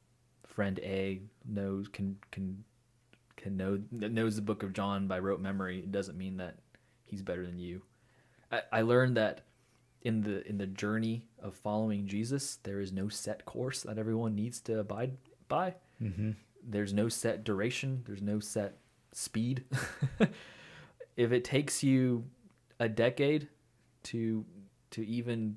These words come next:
Speaker 1: um, be able to, I don't know, um, get comfortable enough to tell someone about Jesus, for example, that's okay. <laughs>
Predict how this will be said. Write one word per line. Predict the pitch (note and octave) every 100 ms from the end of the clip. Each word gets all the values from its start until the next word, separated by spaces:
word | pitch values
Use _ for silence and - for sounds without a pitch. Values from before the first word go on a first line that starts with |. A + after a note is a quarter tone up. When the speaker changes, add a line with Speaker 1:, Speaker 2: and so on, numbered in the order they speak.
| - _ _ _ _ _ _ _ _ _ -
Speaker 1:
um, | G#2 F#2+ F#2+ G2 - _ _ - - _ -
be | A#2 A2
able | A2+ A2+
to, | G#2 A2+ G#2+ G#2+ - _ _ _ _ _ _ _ _ _ _ -
I | -
don't | G2+
know, | F#2 F#2+ - _ _ _ _ _ _ _ -
um, | G2+ F#2+ F#2 G2 _ _ _ _ _ _ _ _ _ _ _ _ _ -
get | B2
comfortable | - A#2 A#2 A2+ A2+
enough | A#2 A2
to |
tell | G2+ A2
someone | A2 A#2 A#2
about | A2
Jesus, | A2+ B2 D3+ - - _ _
for | C3+
example, | C#3 D#3+ D#3+ E3+ - - _ _ -
that's | G#2 A2+
okay. | A#2 A2+ C#3 - - - - A#2+
<laughs> | -